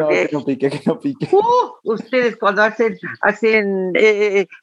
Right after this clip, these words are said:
Speaker 1: me dijeron una vez, eh, "¿qué, qué quieres? ¿Que, que pique o que no pique?". Y yo digo, "Que no pique". Me cachis la que no picaba. ¡Oh!
Speaker 2: Picaba igual, la, la otra
Speaker 1: La boca.
Speaker 2: picaba el doble.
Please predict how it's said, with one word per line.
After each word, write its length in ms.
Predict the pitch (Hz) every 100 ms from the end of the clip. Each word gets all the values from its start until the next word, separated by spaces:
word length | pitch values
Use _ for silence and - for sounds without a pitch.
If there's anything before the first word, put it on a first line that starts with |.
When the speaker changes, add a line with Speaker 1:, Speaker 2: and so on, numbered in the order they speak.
| -
Speaker 1:
me 120 | 208
dijeron 420 | 214 - 220 214
una 160 | 196 190
vez, 260 | 190 180
eh, 140 | 208 214
"¿qué, 240 | 226 214 _
qué 160 | 262 254
quieres? 380 | 247 196 175 -
¿Que, 140 | 202
que 300 | - - 214
pique 500 | 208 277 262 - 233
o 60 | 220
que 140 | 208
no 120 | 202
pique?". 520 | 190 139 127 - 135 127 - -
Y 120 | 160 208
yo 80 |
digo, 280 | 214 175 160
"Que 120 | - 165
no 100 | 165
pique". 400 | 196 131 135 131 _ -
Me 420 | 214 233 247 233
cachis 400 | 208 208 - 208
la 160 | 185
que 240 | 185 190 190
no 180 | 220 220
picaba. 640 | 240 - 220 220 208 170
¡Oh! 280 | - 320 403
Speaker 2:
Picaba 260 | 427 - 139
igual, 340 | 131 123 113
la, 180 | 113 117
la 140 | 127 131
otra 160 | 156
Speaker 1:
La 20 |
boca. 100 | 143
Speaker 2:
picaba 220 | 139 135 131
el 100 | 127
doble. 440 | 127 120 117 131